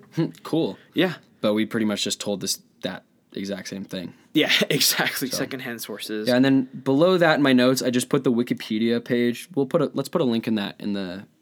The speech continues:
Speaker 1: in our website,
Speaker 2: Done.
Speaker 1: studiesinshadow dot com, uh, so they can take a look at that as well. We'll
Speaker 2: Buy the
Speaker 1: also link
Speaker 2: merch.
Speaker 1: the,
Speaker 2: I'm
Speaker 1: uh,
Speaker 2: just kidding.
Speaker 1: we don't have merch yet. Um,
Speaker 2: <laughs> For both.
Speaker 1: also, we'll put the history dot com
Speaker 2: Yeah,
Speaker 1: link.
Speaker 2: of course, of course.
Speaker 1: Um, so that's where, you know, the most infamous things stop,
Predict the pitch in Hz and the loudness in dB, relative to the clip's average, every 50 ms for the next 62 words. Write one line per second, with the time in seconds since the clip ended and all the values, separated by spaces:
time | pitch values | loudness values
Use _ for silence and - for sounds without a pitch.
0 | _ _ _ _ _ - 101 98 95 98 95 98 - - 95 92 - - _ _ | _ _ _ _ _ -8 -6 -6 -4 -6 -6 -6 -8 -8 -8 -10 -10 -14 _ _
1 | _ - - _ _ _ - - - 143 151 151 147 139 135 147 139 135 131 127 | _ -20 -20 _ _ _ -12 -2 0 2 2 4 2 2 2 2 2 2 2 0
2 | 123 120 - 98 92 - - _ _ - - - - - _ _ - 107 107 104 | 0 -2 -4 -10 -12 -12 -18 _ _ -20 -20 -20 -20 -20 _ _ -6 -2 -2 -2
3 | 101 - - 113 113 107 - 104 95 107 98 101 101 101 - - 98 98 95 98 | -2 -2 -4 -4 -4 -4 -4 -4 -4 -4 -4 -4 -4 -6 -6 -6 -6 -8 -6 -8
4 | 98 92 95 104 101 110 123 160 180 202 208 208 170 131 185 160 127 131 127 - | -8 -8 -8 -6 -2 2 4 6 6 6 4 4 4 4 4 4 4 4 2 2
5 | - 135 120 117 110 107 104 101 - - - - - - - 107 98 101 101 95 | 2 2 4 4 2 2 0 0 -2 -6 -10 -12 -16 -8 -6 -6 -6 -6 -6 -6
6 | 98 101 - - - - - - - - - - - - - - 131 131 127 127 | -8 -8 -8 -10 -12 -12 -14 -18 -20 -20 -20 -20 -14 -4 0 2 4 6 6 6
7 | 123 120 120 - - - - - 101 92 85 - - 117 117 113 - 127 120 117 | 4 4 2 0 -8 -18 -10 -6 -6 -4 -2 -2 0 0 0 2 2 2 2 2
8 | 113 113 104 110 110 104 - - - 113 110 - - 117 110 104 101 98 95 107 | 0 0 -2 -2 -4 -4 -4 -6 -6 -6 -6 -6 -4 -4 -2 -2 -2 -2 -4 -4
9 | 107 104 - 104 101 98 - - 104 107 113 - _ _ _ _ _ _ _ _ | -4 -6 -4 -4 -6 -6 -6 -4 -6 -6 -6 -8 _ _ _ _ _ _ _ _
10 | _ - - 117 123 127 - - - - - - - - - - 101 - - - | _ -6 -2 -2 -2 -2 -4 -8 -12 -8 -8 -8 -8 -8 -12 -16 -16 -10 -8 -8
11 | - - - - - - _ - 139 143 143 143 139 135 127 - - - 175 170 | -8 -8 -8 -10 -10 -10 _ 0 2 4 4 4 4 2 2 0 2 2 4 4
12 | 156 151 147 143 160 202 247 247 - 247 233 214 202 190 175 156 139 - - 135 | 4 4 4 4 4 2 2 2 2 2 4 4 6 6 4 4 2 0 0 0
13 | 131 120 113 113 113 113 113 117 117 110 - - - - - - _ _ - 113 | 2 2 2 2 2 2 4 2 2 0 -2 -2 -4 -6 -8 -10 _ _ -4 -4
14 | 113 - - 117 110 107 - - 117 110 110 104 - - - - - - 110 98 | -2 -2 -2 -2 -2 -2 -4 -4 -2 -2 -2 -2 -2 -2 -2 -4 -2 -2 -2 2
15 | 101 120 175 - - | 2 2 2 0 -2